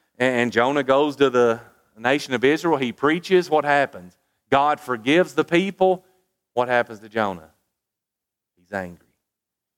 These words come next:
He's angry. You see, Jonah i-, is not the man, uh, that he needs to be. All right. Just a couple things. I'm out of time. You know, normally when we read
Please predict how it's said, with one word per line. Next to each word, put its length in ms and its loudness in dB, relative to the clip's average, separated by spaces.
He's 120 -18
angry. 380 -10
You 60 -20
see, 180 -2
Jonah 440 2
i-, 80 0
is 520 -2
not 280 -2
the 60 -10
man, 500 -2
uh, 160 2
that 180 4
he 100 -4
needs 400 -4
to 100 -20
be. 380 0
All 80 0
right. 480 2
Just 160 0
a 20 -20
couple 280 -2
things. 300 -2
I'm 180 0
out 140 2
of 80 -6
time. 420 -4
You 80 -2
know, 100 2
normally 460 2
when 220 2
we 140 2
read 540 -2